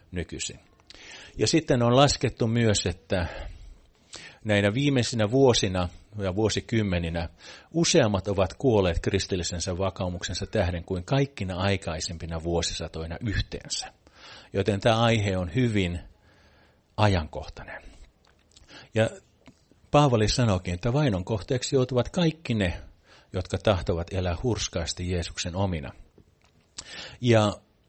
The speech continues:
ja vainoa on saattanut olla meidän elämässä, ehkä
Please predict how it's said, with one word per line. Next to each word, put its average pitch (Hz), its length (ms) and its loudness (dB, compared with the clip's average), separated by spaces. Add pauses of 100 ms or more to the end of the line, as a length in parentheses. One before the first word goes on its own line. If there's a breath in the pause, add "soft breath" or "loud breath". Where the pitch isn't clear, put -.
(1080 loud breath)
ja 90 380 0 (200)
vainoa 110 400 2
on 95 200 -2 (100)
saattanut 101 500 0
olla 95 120 0
meidän 117 380 0
elämässä, 107 560 0
ehkä - 320 0